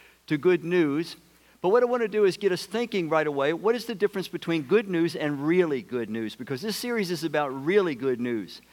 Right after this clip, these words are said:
So let me give you a breakdown of good news. Good news tends to be physical. You know, something is happening in our physical environment. You know, we're getting some money or we're getting a good health report, whatever it is.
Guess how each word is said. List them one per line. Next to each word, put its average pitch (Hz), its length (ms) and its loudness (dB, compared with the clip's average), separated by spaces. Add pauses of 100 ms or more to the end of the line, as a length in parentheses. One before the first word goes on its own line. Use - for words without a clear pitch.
(480)
So 175 320 2 (160)
let 190 100 -4
me 254 100 -2
give 226 220 -4
you 214 100 4
a 180 40 2
breakdown 151 480 0
of 139 200 -4 (220)
good 180 220 4
news. 120 480 -4
Good 240 240 0
news 196 560 0 (420)
tends 175 280 0
to 156 60 -8
be 151 140 0
physical. 120 640 0
You 135 100 -10
know, 139 100 -2
something 151 280 -6
is 143 140 -6
happening 147 400 -2
in 139 100 -4
our 131 100 -2
physical 143 400 -4
environment. 135 540 -2
You 139 60 -6
know, 135 80 -4
we're 131 100 -6
getting 135 220 -4
some 127 220 -6
money 131 340 -2
or 127 120 -2
we're 127 220 -4 (260)
getting 139 220 0
a 135 60 -2
good 131 180 0
health 135 260 -2
report, 127 360 -4
whatever 127 240 -4
it 123 80 -4
is. 127 200 -2